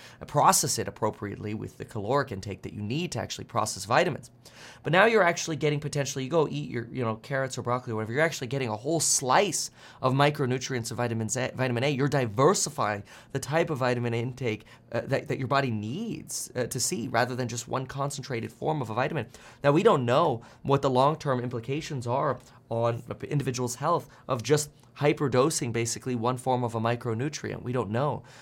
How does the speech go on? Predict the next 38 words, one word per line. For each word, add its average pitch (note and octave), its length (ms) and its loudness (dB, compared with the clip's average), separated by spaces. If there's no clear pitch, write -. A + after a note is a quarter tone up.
But A#2+ 80 -2
that's D#3+ 160 4
probably D#3 420 2
the, A#2+ 260 0
the B2 80 -2
most A#2+ 340 0
lazy C#3+ 720 4
way C3+ 380 4
you C#3+ 120 4
could C#3+ 160 -2
get C3+ 120 0
your A#2+ 100 -2
vitamins A2+ 540 0
is, F#2+ 160 -6
"Oh, D3 160 6
just A#2+ 180 -4
take A#2+ 160 -4
a A#2+ 40 -8
daily G2 320 -8
vitamin." F#2 400 -10
It's A#2+ 120 -6
bullshit. C#3 520 -2
You're C3+ 100 2
just C3+ 260 2
getting B2+ 440 2
one C#3 240 2
form D#3 380 0
of A2 180 -2
a G#2 40 -6
micronutrient. A2 1040 -4
Now, A2+ 120 -4
don't D#3+ 180 0
get D3+ 80 -4
me A#2 80 -4
wrong, B2 340 2
it's G2+ 120 -8
better B2+ 280 0
than G#2+ 220 -2